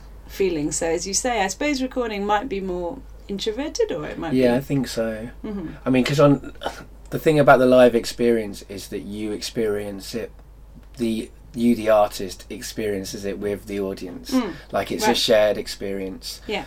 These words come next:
Speaker 2: That's what I like about it.
Speaker 1: Mm.
Speaker 2: Because as someone who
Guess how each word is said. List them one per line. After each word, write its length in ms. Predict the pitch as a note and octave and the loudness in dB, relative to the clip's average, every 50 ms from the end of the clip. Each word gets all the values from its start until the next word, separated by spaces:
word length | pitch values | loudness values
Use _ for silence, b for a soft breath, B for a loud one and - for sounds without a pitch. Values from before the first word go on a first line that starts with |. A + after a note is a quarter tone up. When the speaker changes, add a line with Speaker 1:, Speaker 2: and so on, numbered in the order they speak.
| - - - | -8 0 6
Speaker 2:
That's 240 | B2+ A#2 - - | 6 6 6 4
what 80 | B2+ G#2 | 0 0
I 100 | G2+ G#2 | 0 0
like 320 | G2+ G#2+ G#2+ G#2+ G2+ - | 2 2 0 0 0 -2
about 300 | - - F#2 G2 F#2+ F#2+ | -8 -8 -4 -4 -4 -4
it. 180 | - - - - - - - | -4 -6 -10 -12 -14 -18 -14
Speaker 1:
Mm. 220 | - G3+ G3 E3+ - - | -10 -10 -10 -10 -8 -6
Speaker 2:
Because 560 | - A#2+ - - A#2 A2 G#2+ G2 - - - - - | -6 -2 0 2 2 2 2 -2 -4 -6 -6 -6 -6
as 80 | - | -2
someone 340 | - - B2 A#2+ A#2 A#2 A2+ | 4 4 6 6 6 4 2
who 400 | A2 A2+ A2+ A2 A2 G#2+ G#2 G#2 | 0 -2 -4 -4 -4 -6 -10 -12